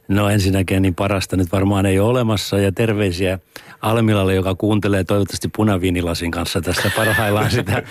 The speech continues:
<laughs> sitä tota, että saadaan siihen semmoinen kulttuurisäväys tähän urheiluohjelmaan. Ää,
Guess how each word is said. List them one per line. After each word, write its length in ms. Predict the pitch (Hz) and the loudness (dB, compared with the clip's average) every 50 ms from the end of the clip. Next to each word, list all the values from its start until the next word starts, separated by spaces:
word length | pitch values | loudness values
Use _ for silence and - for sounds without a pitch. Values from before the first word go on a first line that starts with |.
| - | -6
<laughs> 120 | 117 - - | -8 -8 -6
sitä 380 | - - 107 95 98 113 107 | -4 -2 -2 0 0 0 0
tota, 340 | 92 - 104 95 - 104 101 | 0 0 -2 -2 0 0 -2
että 140 | 98 92 - | -2 -2 -2
saadaan 360 | - 113 104 104 104 104 98 | -2 0 0 0 0 0 0
siihen 200 | 92 101 101 101 | 0 0 2 2
semmoinen 200 | 98 104 110 104 | 2 2 0 0
kulttuurisäväys 920 | - 117 113 104 87 - 104 98 95 87 98 107 98 98 98 95 92 - | 0 0 -2 0 0 0 0 0 0 0 0 0 0 0 0 0 -2 -2
tähän 340 | - 90 85 90 87 85 85 - - | -4 -4 -4 -2 -2 -4 -4 -2 -2
urheiluohjelmaan. 800 | 110 104 104 98 95 98 98 92 92 90 90 90 92 90 85 - - - - - - - - - - - - - - _ - | 0 0 2 2 2 2 2 0 0 0 0 -2 -2 -4 -6 -6 -12 -20 -20 -20 -20 -20 -20 -20 -20 -20 -20 -20 -20 _ -6
Ää, 280 | - 95 98 101 101 | -4 -2 -2 0 -2